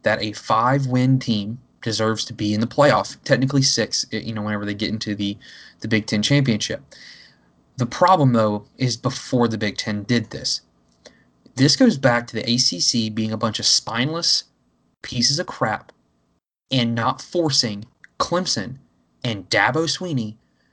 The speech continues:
to play the games that they were scheduled when they got rescheduled. And the fact they let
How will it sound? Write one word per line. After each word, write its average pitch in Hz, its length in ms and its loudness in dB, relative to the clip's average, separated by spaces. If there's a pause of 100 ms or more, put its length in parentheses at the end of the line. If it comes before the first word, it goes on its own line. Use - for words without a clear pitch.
(160)
to - 120 -6
play 127 300 0
the 143 100 2
games 127 360 2
that 104 100 -8
they 110 100 -4
were 107 140 -8
scheduled - 560 -4 (200)
when 127 280 2
they 131 120 4
got 113 280 0
rescheduled. 107 640 -6 (640)
And 117 100 -4
the 107 60 -6
fact 123 280 0
they 127 140 0
let 120 380 0